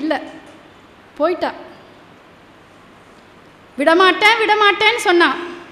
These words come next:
"பிள்ளைகளை நம்பி உன்னை விடமாட்டேன், நான் உன்னை பார்த்துக்குவேன், உனக்கு பின்னாடி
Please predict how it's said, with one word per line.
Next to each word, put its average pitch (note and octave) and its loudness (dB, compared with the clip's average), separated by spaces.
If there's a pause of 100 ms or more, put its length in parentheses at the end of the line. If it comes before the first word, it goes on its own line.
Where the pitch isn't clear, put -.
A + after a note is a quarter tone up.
(1300)
"பிள்ளைகளை G4 2 (100)
நம்பி F#4 2 (100)
உன்னை G4 2
விடமாட்டேன், F4+ 2 (680)
நான் A#3+ -4
உன்னை A#3+ -4
பார்த்துக்குவேன், D4 0 (1500)
உனக்கு A#4 2
பின்னாடி G#4+ 4